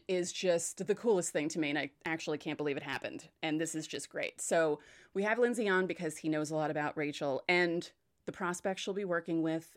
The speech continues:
and we're going to discuss that. So, um, I just wanted to do this for all of my listeners who may not be up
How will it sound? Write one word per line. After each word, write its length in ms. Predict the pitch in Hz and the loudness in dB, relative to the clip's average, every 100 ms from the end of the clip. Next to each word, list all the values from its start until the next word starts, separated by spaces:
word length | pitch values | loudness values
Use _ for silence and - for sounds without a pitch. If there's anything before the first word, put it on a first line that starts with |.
| _ | _
and 340 | 160 151 147 - 160 | -2 0 -2 -2 -8
we're 100 | 165 | -6
going 320 | 151 147 147 | -4 -4 -6
to 200 | - 143 | -6 -10
discuss 440 | 139 - 127 - - | -8 -8 -8 -8 -12
that. 200 | - - | -14 -12
So, 420 | - 160 131 127 - - - - | -4 0 0 -2 -8 -20 -20 -2
um, 300 | 165 156 139 | 0 0 0
I 80 | 180 | 0
just 180 | 190 226 | 0 0
wanted 220 | 262 233 | 0 0
to 60 | 208 | 0
do 160 | 220 | 2
this 240 | 202 202 - | 4 2 0
for 200 | 208 190 | 0 4
all 140 | 180 | 4
of 80 | 180 | 4
my 100 | 175 | 4
listeners 480 | 170 165 175 165 160 | 2 0 0 0 0
who 160 | - | -2
may 220 | 175 175 185 | 2 2 2
not 200 | 185 185 | 0 0
be 260 | 170 - 180 | -4 -2 -2
up 220 | 170 | -2